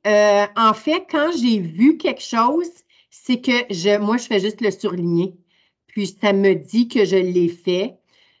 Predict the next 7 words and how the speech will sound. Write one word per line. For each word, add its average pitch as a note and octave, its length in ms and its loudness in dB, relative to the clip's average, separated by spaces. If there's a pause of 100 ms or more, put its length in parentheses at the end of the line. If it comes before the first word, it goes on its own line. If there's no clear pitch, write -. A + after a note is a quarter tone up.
(120)
Donc, G3+ 340 -2 (880)
c'est - 320 -6
toute, D4+ 220 -2
toute, - 200 -2
toute D#4 180 -4
ma C4 140 2
numération A3+ 1000 0